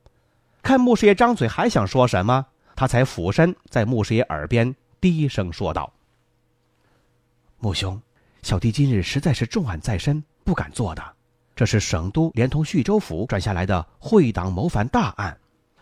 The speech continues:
我带县衙兄弟在这金田寺蹲守了两天了。”张捕头回头四下里张望，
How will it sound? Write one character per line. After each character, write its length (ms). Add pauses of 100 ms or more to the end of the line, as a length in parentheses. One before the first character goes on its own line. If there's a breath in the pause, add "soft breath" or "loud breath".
(140 soft breath)
我 100
带 100
县 220
衙 80
兄 160
弟 240
在 80
这 100
金 200
田 180
寺 260 (200)
蹲 180
守 140
了 80
两 280
天 280
了。” 180 (2750)
张 220
捕 100
头 160
回 180
头 320
四 200
下 160
里 140
张 280
望， 180